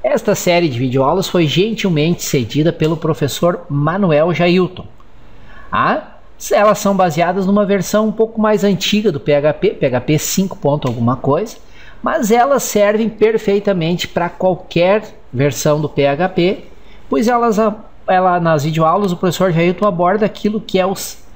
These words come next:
o core, que a gente chama, ou a parte principal da, da linguagem,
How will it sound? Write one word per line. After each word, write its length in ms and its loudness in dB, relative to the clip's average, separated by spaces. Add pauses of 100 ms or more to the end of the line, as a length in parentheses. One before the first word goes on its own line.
o 80 2
core, 420 2
que 140 -6
a 40 -2
gente 220 -2
chama, 460 -2 (400)
ou 120 4
a 60 0
parte 380 -2
principal 720 0
da, 220 0
da 200 -2
linguagem, 680 0